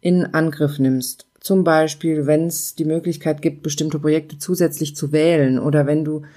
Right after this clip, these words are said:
die Möglichkeit hast, deine Arbeitsaufgaben ein Stück weit selbst zu bestimmen,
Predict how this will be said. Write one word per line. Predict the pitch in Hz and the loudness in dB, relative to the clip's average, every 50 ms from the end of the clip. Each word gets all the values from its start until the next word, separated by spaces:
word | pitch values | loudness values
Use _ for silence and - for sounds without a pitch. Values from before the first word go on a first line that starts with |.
| _ _ _ - | _ _ _ -2
die | 156 | 0
Möglichkeit | 156 156 156 156 170 156 - - 151 147 147 | 0 0 0 -2 -4 -6 -4 -4 -4 -2 0
hast, | 165 160 147 - | -2 -4 -2 -2
deine | 160 151 147 147 - - | 0 0 2 2 2 2
Arbeitsaufgaben | 151 160 170 165 151 - - 139 156 147 - - 147 143 147 143 147 | 0 0 0 -2 -2 0 0 0 -2 -2 0 0 2 2 4 4 2
ein | 143 143 | 2 0
Stück | 147 175 156 - | -2 -4 -4 -2
weit | 160 147 147 | -2 -2 0
selbst | 151 160 175 170 - - | 0 0 0 -2 -6 -10
zu | - 139 | -10 -10
bestimmen, | 147 143 143 - - 147 139 135 131 135 - | -8 -8 -8 -4 -4 -2 0 0 -2 -2 -6